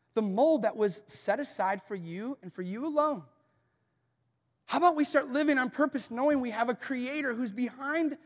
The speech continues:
this? And if he is king, that means he is on the throne, and I owe my allegiance to him. Now, you could look at that and say, "Oh, I have to just get in line.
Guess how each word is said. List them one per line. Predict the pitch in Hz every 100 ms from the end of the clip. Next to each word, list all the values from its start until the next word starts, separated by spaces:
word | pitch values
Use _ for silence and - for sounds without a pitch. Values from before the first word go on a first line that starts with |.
| _ _ _
this? | 139 143 120 - - - _ _ _ _ _ _ _ _ _ -
And | 285
if | 339 370
he | - 339
is | 330 -
king, | - - 381 359 320
that | 294
means | 311 302
he | 302 294
is | 233
on | 247 269
the | 277
throne, | - 269 269 311 320 320 277 240
and | 226
I | 214 -
owe | 240 247 247 240 - _
my | 165 170
allegiance | 165 165 202 220 175 139 - - _ _ -
to |
him. | 139 147 120 135 _ _ _ _ _ _ _ _ _ _ _ _ _ -
Now, | 165
you | 170 254
could | 208
look | 180 240
at | 190 151
that | 139
and | 127
say, | 143
"Oh, | 160 180 151 120 - _
I | 147 160
have | 180 175
to | -
just | 151 156 131
get | 156
in | 196 262
line. | 277 247 233